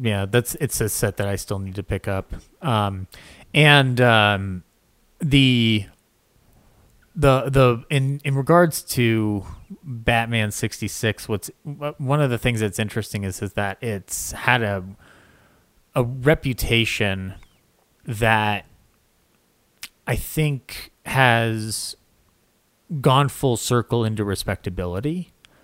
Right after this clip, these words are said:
but it had a long journey to get there. And <sighs>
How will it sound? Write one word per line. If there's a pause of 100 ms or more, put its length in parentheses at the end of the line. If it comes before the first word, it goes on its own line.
(600)
but
it
had
a
long
journey
to
get
there. (360)
And
<sighs>